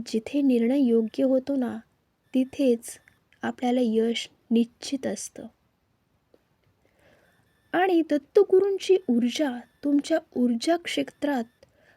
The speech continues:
प्रवेश कसे करते, तर प्रत्येक मंत्र हा कंपन असतो.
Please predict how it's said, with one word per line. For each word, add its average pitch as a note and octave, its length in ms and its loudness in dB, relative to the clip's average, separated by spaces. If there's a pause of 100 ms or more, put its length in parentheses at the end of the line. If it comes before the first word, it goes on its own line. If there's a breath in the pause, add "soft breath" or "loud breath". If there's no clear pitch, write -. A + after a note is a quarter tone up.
(160 soft breath)
प्रवेश E4+ 400 4
कसे B3+ 300 0
करते, A#3 520 -10 (680)
तर C4+ 80 0 (180)
प्रत्येक D#4+ 560 -2 (160)
मंत्र C#4 340 0
हा A3 280 -8 (800)
कंपन B3 460 4
असतो. A3+ 460 -8